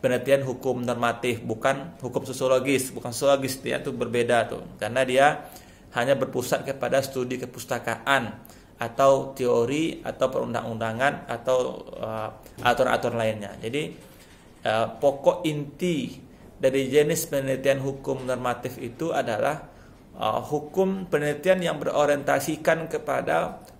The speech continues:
fokusnya itu hal-hal yang bersifat kepustakaan. Ya,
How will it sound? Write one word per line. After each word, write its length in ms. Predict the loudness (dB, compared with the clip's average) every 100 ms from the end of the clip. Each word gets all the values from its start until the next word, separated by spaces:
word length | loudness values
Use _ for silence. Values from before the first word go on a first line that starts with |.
| 0
fokusnya 560 | 2 2 -2 -4 -4
itu 480 | -4 -6 -2 -2 -2 -8 -18 -20 -6
hal-hal 560 | 2 4 4 2 4 4
yang 260 | 4 0 -2
bersifat 720 | -2 -2 -2 0 0 -4 -16 -20 -4
kepustakaan. 1200 | -2 -2 -2 0 2 2 2 2 0 -2 -12 -20 -20 -20 -20 -20 -20 -14 0
Ya, 320 | 2 2